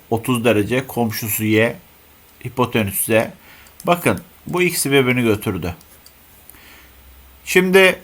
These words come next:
e, kırk beş derecelik bir ikizkenar dik üçgen çizelim.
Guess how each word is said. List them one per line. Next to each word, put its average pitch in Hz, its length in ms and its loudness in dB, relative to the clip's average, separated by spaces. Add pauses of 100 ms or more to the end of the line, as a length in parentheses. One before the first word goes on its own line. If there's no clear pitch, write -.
e, 131 380 6
kırk - 240 -6
beş 165 240 2
derecelik 123 600 0
bir 117 80 -2
ikizkenar 113 760 0
dik 113 180 -10
üçgen 87 280 -6
çizelim. 95 520 -6